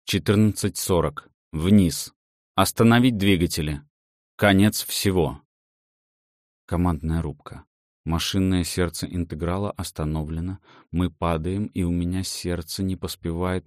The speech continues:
падать, отстает, подымается все выше к горлу. Облака. И потом далеко зеленое пятно. Все зеленее, все явственней.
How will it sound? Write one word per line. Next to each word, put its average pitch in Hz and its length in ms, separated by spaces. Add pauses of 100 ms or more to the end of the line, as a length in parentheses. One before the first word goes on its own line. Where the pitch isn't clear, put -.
(100)
падать, 69 460
отстает, 90 840
подымается 87 600
все 90 280
выше 98 320
к 101 40
горлу. 87 600 (600)
Облака. 85 580 (800)
И 87 100
потом 120 440
далеко 98 420
зеленое 107 420
пятно. 82 600 (260)
Все - 180
зеленее, 82 640
все - 220
явственней. 78 800